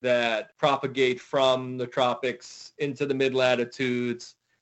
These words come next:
And those waves will have high-pressure, low-pressure areas that will influence the jet stream. Is the jet stream extended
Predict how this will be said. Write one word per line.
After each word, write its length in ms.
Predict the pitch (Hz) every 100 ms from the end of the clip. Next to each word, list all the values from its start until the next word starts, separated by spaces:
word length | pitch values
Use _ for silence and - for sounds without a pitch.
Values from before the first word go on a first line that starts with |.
| _ _
And 140 | 135
those 280 | 151 147 135
waves 420 | 143 143 143 127
will 100 | 147
have 240 | 143 139 131
high-pressure, 680 | - 135 135 143 139 -
low-pressure 580 | 131 127 127 139 120 131
areas 600 | 117 127 123 123 120 117 -
that 340 | 120 120 117 -
will 160 | 139 135
influence 480 | 131 - 135 120
the 140 | - 127
jet 280 | 120 143 -
stream. 340 | - 131 113
Is 120 | 107
the 60 | 113
jet 260 | 139 127
stream 300 | - - 139
extended 840 | 123 - - 175 180 175 175 160